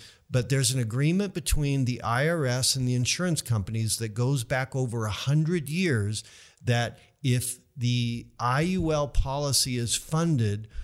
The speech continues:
over at least three years, when you pull money out, it's deemed, and this is semantics, it's deemed not a withdrawal, which would be taxable.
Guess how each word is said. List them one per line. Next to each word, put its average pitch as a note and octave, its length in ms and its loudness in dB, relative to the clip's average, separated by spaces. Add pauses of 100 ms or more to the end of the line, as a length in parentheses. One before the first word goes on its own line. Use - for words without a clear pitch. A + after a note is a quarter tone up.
(240)
over B2+ 440 0
at A#2 300 -8
least B2+ 560 2
three E3 220 -4
years, D3+ 800 0 (400)
when A#2+ 300 4
you C#3+ 200 4
pull E3+ 380 2
money E3 360 2
out, G#2+ 360 0
it's A#2 260 -2
deemed, B2+ 540 0
and A2 160 0
this A2 200 2
is C#3 140 -2
semantics, A2+ 960 -2
it's A2+ 240 0
deemed B2 440 0
not B2 240 2
a F#3 80 2
withdrawal, D3+ 720 0
which A2 220 -2
would G2+ 120 -6
be G#2+ 100 -6
taxable. G#2+ 720 -4